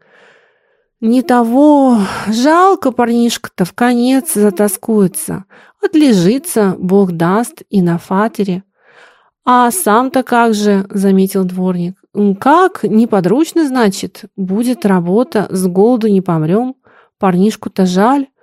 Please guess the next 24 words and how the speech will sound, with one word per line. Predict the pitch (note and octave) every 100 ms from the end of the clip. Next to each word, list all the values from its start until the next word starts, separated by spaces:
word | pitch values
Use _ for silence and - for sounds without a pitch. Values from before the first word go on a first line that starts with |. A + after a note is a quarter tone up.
| _ _ _
по | -
своему | G3+ G3 G#3 B3 C#4
месту, | G3+ G#3+ C4+ - G#3+ -
да | G3 F#3+
по | F#3+ G3+
своим | - F#3+ F3 E3+ A3 A#3+
шибко | - - F3+ - A3
скучает. | - A#3+ - B3+ C4 B3 - _ _ _
Птенец | - G3 G#3 D#4+ E4
еще». | G3+ F3+ - G3 G3 _ _ _ _ _ _ _
«Что | - - F#4 G4
и |
говорить, | B3+ A#3 G#3 F#3 F3+ E3+ - - - _
жаль», — | G#3+ F#3 B3+ D#4+ D4 - _
согласился | - E3 D#3+ D#3+ E3 G3+ A3+ B3
дворник. | A#3 C#4 C#4+ F#3 E3+ - _ _ _
«Я | G3 B3 F4
в | C#4
больнице | A#3 G#3+ A3+ G#3+ F#3+
лежал. | F#3+ F3+ F3+ E3 F#3+ _ - _ _
Так | E4+ G#4
тоже | F#4 E4 A3+
не | F#3
сладко. | F#3+ D#3+ - -